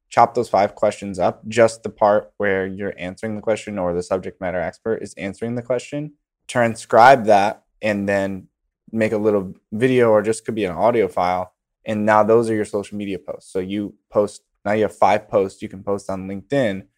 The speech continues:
to your new audience that you have gained a following. Uh, and they're little kind of micro pieces of content, right? So if you record a twenty-five minute video that had,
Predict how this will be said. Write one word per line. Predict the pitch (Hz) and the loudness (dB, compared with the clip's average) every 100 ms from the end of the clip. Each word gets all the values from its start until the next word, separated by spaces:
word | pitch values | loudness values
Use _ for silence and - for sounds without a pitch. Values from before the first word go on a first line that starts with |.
| _ | _
to | - | -8
your | 107 | -6
new | 101 113 | -2 0
audience | 87 95 90 98 - - | 2 2 0 -8 -14 -4
that | 95 90 104 | -2 -2 -6
you | 101 | -8
have | 95 90 _ - | -8 -10 _ -12
gained | 98 98 | -10 -8
a | |
following. | - 85 82 98 113 _ _ _ _ - | -6 -6 -6 -10 -12 _ _ _ _ -4
Uh, | 92 87 | -2 -2
and | 90 110 | -4 -2
they're | 104 | 0
little | 117 131 120 117 | 2 2 2 -2
kind | - 113 | -6 -6
of | |
micro | 101 101 104 107 98 | 0 0 0 -4 -6
pieces | 104 95 90 | -10 -14 -14
of | 92 | -16
content, | - 82 92 - | -14 -14 -14 -14
right? | 92 98 | -12 -2
So | 113 | 0
if | 131 | 2
you | 139 127 _ _ - | 0 -2 _ _ -8
record | 117 127 117 | 2 4 4
a | 104 | 2
twenty-five | 113 107 107 101 | -2 -2 0 -2
minute | 101 92 | -4 -10
video | 85 113 120 98 92 95 _ _ _ - | -6 -2 2 2 0 -4 _ _ _ -8
that | |
had, | 101 98 90 | -2 -2 -4